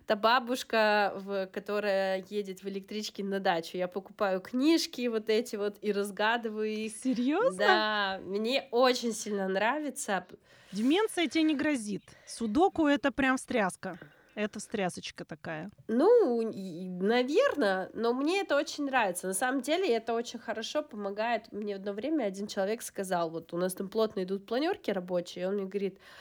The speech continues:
Speaker 1: «А ты посиди, пор-, ну, головоломки порешай или ещё чё-нибудь».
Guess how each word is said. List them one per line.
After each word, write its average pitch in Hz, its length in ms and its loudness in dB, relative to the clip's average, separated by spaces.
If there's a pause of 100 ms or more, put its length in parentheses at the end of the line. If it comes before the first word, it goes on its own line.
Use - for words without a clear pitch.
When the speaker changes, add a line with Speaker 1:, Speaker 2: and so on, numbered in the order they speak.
(200)
Speaker 1:
«А 202 140 -8
ты 233 160 -2
посиди, 269 500 2
пор-, 214 340 2 (120)
ну, 226 280 2 (120)
головоломки 302 640 6
порешай 196 400 -4
или 214 80 -4
ещё 226 180 -6
чё-нибудь». 175 340 -6